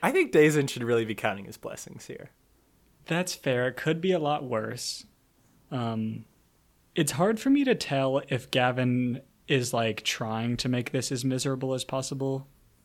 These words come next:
Speaker 2: or is just like, "This is how you imprison a prison."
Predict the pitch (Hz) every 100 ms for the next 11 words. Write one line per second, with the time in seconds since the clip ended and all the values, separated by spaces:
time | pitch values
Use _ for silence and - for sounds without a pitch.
0 | _ _ - 131 117 107 117 - 110 104
1 | 107 117 - 113 107 107 101 - 127 107
2 | - 107 110 107 - - _ _ _ -
3 | 120 113 120 135